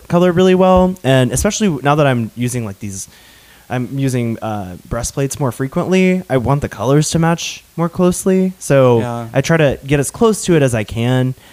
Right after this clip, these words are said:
Speaker 1: Um,
Speaker 2: How often does that show, though?
Speaker 1: Pretty often,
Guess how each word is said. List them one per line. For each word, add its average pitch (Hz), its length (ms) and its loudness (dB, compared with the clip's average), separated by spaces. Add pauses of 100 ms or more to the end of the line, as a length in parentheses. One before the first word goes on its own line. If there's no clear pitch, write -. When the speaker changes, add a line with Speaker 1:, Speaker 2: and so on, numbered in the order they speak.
(180)
Speaker 1:
Um, 113 420 0
Speaker 2:
How 175 160 0
often 190 300 -2
does 175 140 -4
that 127 180 -4
show, 131 320 -4
though? - 400 -10 (1160)
Speaker 1:
Pretty 185 180 0
often, 87 440 -8